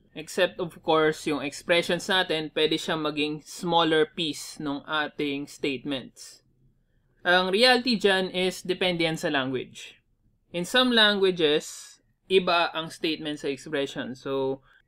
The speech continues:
in some cases, may mga statements na pwede kang expressions, and in some other cases, meron kang mga statements na hindi mo pwedeng tawagin expression kasi you can't evaluate them to a value.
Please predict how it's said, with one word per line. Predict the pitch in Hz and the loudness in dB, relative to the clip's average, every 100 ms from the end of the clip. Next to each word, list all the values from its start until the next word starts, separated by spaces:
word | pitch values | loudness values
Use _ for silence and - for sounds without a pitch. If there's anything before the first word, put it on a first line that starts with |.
| - | -12
in | 160 - | -8 0
some | 220 214 | 2 4
cases, | 202 196 202 202 196 | 6 6 6 0 0
may | 175 | -4
mga | 170 156 165 | -2 -2 -4
statements | - 170 170 165 156 | -2 -2 -2 -6 -8
na | 170 | -4
pwede | 156 156 | -2 -2
kang | - 147 | -4 -6
expressions, | 160 - 185 185 185 156 160 - | -10 -2 2 2 2 -2 -2 -8
and | 165 165 | -6 -4
in | 160 | -4
some | 156 - 190 180 - | -6 -4 -4 -4 -6
other | 170 185 185 | 0 2 0
cases, | 175 156 151 147 143 - - _ _ _ | -2 -4 -2 -2 -4 -6 -14 _ _ _
meron | 190 196 | 0 2
kang | 185 180 | 2 2
mga | 165 165 | 0 -4
statements | - 165 160 151 147 | 0 0 0 -4 -4
na | 156 156 | -4 0
hindi | 156 | 0
mo | 156 147 | 0 -2
pwedeng | 151 143 147 | -2 -2 -4
tawagin | 143 143 139 135 127 | 0 2 2 0 -6
expression | 131 - 175 202 - 143 143 | -10 -8 0 0 0 -4 -4
kasi | 151 - 160 | -6 -4 -2
you | 156 156 | -2 -4
can't | 165 160 - | -4 -4 -6
evaluate | 156 151 143 143 139 131 143 | -4 0 0 0 -2 -4 -4
them | 127 127 | -6 -4
to | 143 123 | -4 -6
a | |
value. | 131 120 120 104 | -6 -8 -10 -12